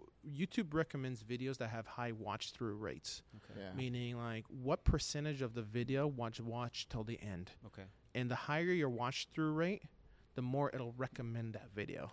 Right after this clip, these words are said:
Speaker 2: Okay.
Speaker 1: But YouTube also likes length now, too. You know what I mean? So now, like, before, it was like your watch-through rate on a four-minute video,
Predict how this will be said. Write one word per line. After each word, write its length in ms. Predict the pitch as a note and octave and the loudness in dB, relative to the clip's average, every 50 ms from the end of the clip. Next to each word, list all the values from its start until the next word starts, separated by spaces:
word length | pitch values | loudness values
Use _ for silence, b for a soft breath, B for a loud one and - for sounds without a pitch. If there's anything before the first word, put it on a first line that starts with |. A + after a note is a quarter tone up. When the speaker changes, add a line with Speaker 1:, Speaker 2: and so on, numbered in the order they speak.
| - - - | -10 -14 -14
Speaker 2:
Okay. 100 | - G2+ B B B B | -16 -18 B B B B
Speaker 1:
But 100 | - D3+ | 2 2
YouTube 280 | C#3+ F3 G3 - F#3+ D3 | 4 4 2 2 2 0
also 220 | D3 C#3 - C#3 | 0 0 0 -2
likes 300 | B2+ A#2+ A#2+ A2+ - - | -2 -2 -2 -2 -4 -4
length 460 | A#2+ A#2 A#2 B2+ C#3 D#3 D3+ - - | -2 -2 0 0 -2 -2 -4 -6 -8
now, 220 | - F2 C2+ B1 - - | -8 -6 -6 -8 -8 -8
too. 260 | - - C3 F2 - - - - - - - - - - | -4 -4 -4 -4 -4 -8 -16 -18 -20 -20 -20 -20 -18 -8
You 100 | - C3 | -2 0
know 40 | C3 | 0
what 40 | A#2+ | 0
I 20 | |
mean? 80 | A#2+ A#2+ | 0 0
So 120 | - C3 | -2 -2
now, 420 | A#2+ B2 C3+ D#3 G3+ G3 D#3+ C3+ B2+ | 0 0 2 2 2 4 4 4 2
like, 340 | A#2+ A#2+ A#2 A2+ A2+ A2+ A2 | 2 2 4 4 2 2 2
before, 360 | - - - - F3 F#3 F#3 D#3 | -2 -4 -2 2 4 6 6 6
it 20 | |
was 120 | C3+ B2 | 4 4
like 120 | C#3 B2+ B2 | 2 2 2
your 140 | B2+ B2+ B2+ | 2 0 0
watch-through 420 | C3 C3 C#3+ D3 - - - C3+ | 2 2 0 0 0 0 0 0
rate 180 | A#2+ B2+ B2+ A2+ | 0 0 -2 -2
on 120 | B2 A#2+ | -4 -6
a 20 | |
four-minute 520 | A2+ - - D3+ C3+ B2+ B2+ B2+ A#2 G#2+ G2 | -8 -6 -4 -2 -2 -2 -2 -2 -2 -2 0
video, 420 | C#3 E3+ E3+ D#3 C3 A#2+ A#2+ A#2+ | 2 4 4 6 6 6 4 2